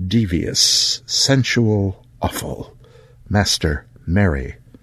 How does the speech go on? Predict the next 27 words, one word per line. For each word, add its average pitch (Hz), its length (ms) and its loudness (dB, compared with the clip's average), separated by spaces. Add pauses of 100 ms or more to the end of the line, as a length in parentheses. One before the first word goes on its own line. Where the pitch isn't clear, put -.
(180)
Maria. 76 760 -4 (2000)
Philby 117 420 2 (360)
is 123 140 0
brought 143 240 -2
before 123 320 0
his 110 140 0
superior, 98 600 2
Master, 113 520 0
Master 110 460 0
Hillier, 87 440 0
the 95 100 2
chair 135 380 2
of 90 120 2
the 90 60 -2
College 95 400 0
of 82 120 -4
Literary 85 420 -2
History, 104 540 -2
the 104 80 0
prime 98 340 0
school 104 460 0
of 90 80 0
the 98 80 0
university. 92 640 0 (720)
At 196 160 -2
Hillier's 202 420 0
side 113 640 2